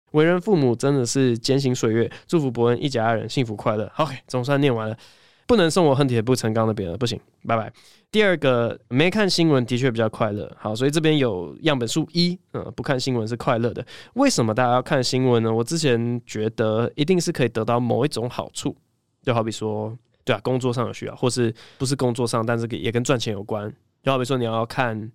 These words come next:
要买进哪一只股票好了，然后看新闻，你就会看到某些大方向，什么，什么东西是未来的趋势啊，什么，什么东西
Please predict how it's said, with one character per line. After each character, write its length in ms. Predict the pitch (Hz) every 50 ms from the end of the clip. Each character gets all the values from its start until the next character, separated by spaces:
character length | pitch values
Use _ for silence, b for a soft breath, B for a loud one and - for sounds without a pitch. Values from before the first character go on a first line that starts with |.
| _ _ -
要 80 | - 123
买 140 | 117 107 110
进 140 | 110 147 143
哪 100 | 117 117
一 40 | 127
只 80 | 143
股 160 | 135 135 120
票 160 | 107 123 135 117
好 140 | 110 - -
了， 100 | - - -
然 160 | 120 110 104
后 100 | 107 110
看 180 | - - 120
新 200 | 110 - 120 113
闻， 200 | 113 110 92 85
你 100 | 85 87
就 80 | 113 117
会 60 | 113
看 140 | 110 - 117
到 240 | 110 110 110 110 110
某 220 | - 107 101 -
些 280 | - - 127 117 120 120 117
大 200 | - - 135 123
方 180 | 123 131 135
向， 220 | 139 - 160 131 - _ _ _ _ -
什 120 | - - 123
么， 180 | 117 113 117 117
什 120 | - 117
么 60 | 113
东 140 | 113 127 131
西 340 | 131 139 131 127 127 131 131 B B B B
是 100 | - 156
未 140 | 143 147 139
来 100 | 123 120
的 80 | 120 123
趋 240 | - - 139 139
势 240 | 135 - - 143 135
啊， 180 | 127 120 117 117
什 140 | 113 - 113
么， 80 | 113
什 120 | 110 120 117
么 100 | 113 113
东 180 | 120 120 120
西 320 | 117 127 123 120 120 117